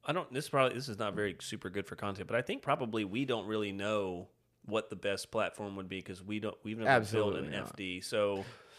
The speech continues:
Speaker 2: We'll bring somebody on for that eventually.
Speaker 1: Yeah, Jake Elliott would probably know.
Speaker 2: Put in the comments who you want that to be, actually.
Speaker 1: Yeah,
Speaker 2: Do
Speaker 1: that'd
Speaker 2: that.
Speaker 1: be a good one. Tell us who we should interview, who would actually know the answers to that. As far as I know, Coyotes,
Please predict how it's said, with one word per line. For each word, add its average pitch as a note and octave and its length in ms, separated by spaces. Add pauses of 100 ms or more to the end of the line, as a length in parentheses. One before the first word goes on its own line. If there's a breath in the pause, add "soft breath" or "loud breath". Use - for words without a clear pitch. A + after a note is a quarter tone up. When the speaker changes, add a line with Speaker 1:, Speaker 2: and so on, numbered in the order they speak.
Speaker 2:
We'll F3 140
bring F3 240
somebody C3+ 440
on A2 200
for G#2 140
that G2 180
eventually. F2+ 400 (220)
Speaker 1:
Yeah, A#2 260 (100)
Jake D3+ 240
Elliott C#3 280
would F#2+ 80
probably G2 360
know. E2+ 300 (220)
Speaker 2:
Put E3 180
in E3 60
the D3+ 60
comments D3 420
who C3+ 80
you A#2+ 160
want G#2+ 180
that G#2 160
to G2 80
be, D2+ 220
actually. - 400 (160)
Speaker 1:
Yeah, G#2 400
Speaker 2:
Do F#2+ 80
Speaker 1:
that'd E2+ 40
Speaker 2:
that. - 140
Speaker 1:
be G2+ 80
a F#2 40
good F2 180
one. E2 180
Tell A2+ 160
us G#2 120
who A2 100
we G#2 100
should F#2+ 160
interview, F#2 380
who G2 100
would F#2 80
actually F2+ 340
know F2 140
the F2 120
answers F2 320
to E2+ 100
that. E2 300
As - 60
far D#3 200
as B2+ 100
I C#3+ 140
know, B2+ 320 (340 loud breath)
Coyotes, B2+ 840